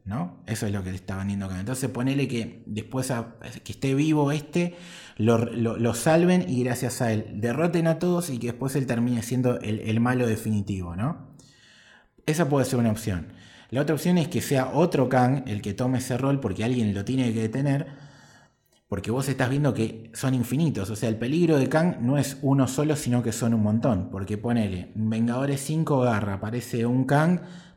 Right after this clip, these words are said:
eh, peleándose con, con, no sé, que, con sus ejércitos y sus robots en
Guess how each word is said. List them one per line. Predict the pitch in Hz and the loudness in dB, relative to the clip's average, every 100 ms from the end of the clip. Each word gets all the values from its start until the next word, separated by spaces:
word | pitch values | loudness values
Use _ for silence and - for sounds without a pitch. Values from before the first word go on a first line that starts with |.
| _ _ _ _ _ _ - | _ _ _ _ _ _ -10
eh, | 107 104 | -4 -2
peleándose | 107 117 135 139 135 - 131 | 0 2 4 4 2 0 -2
con, | 110 104 104 - | 0 -2 -2 -8
con, | 117 110 101 95 - | -2 -2 -2 -6 -12
no | |
sé, | - 98 | -10 -10
que, | 90 98 90 - - | -6 -8 -8 -14 -10
con | 107 107 | -4 -4
sus | 117 113 | -2 -4
ejércitos | 110 160 165 165 180 151 135 | 4 4 4 2 0 0 0
y | |
sus | 110 117 113 | -2 -4 -2
robots | 131 160 185 180 | 0 2 0 -2
en | 151 160 180 | -2 2 0